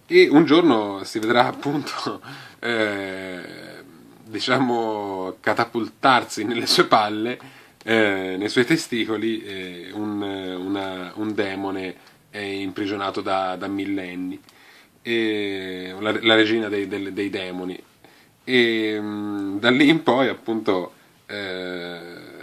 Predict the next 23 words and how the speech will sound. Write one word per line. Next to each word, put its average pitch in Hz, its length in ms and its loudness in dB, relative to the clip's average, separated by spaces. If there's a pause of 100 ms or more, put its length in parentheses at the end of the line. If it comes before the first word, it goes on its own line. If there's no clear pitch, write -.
(380)
lui 127 220 10
dovrà 113 220 8
far 110 220 4
di 135 100 -2
tutto 113 320 2
per 101 140 4
non 92 180 -2
farlo 104 280 2
uscire 95 520 2
questa 101 260 -4
regina, 95 480 -2 (380)
e 156 100 8
invece 127 460 4
le 107 120 -4
diavolette, 110 600 2
come 95 280 -6
la 87 100 -4
prota-, 95 400 -4
la, 95 240 -4
la 92 140 -6
ragazzina, 95 540 -6
la 92 80 -6
diavoletta 95 640 -6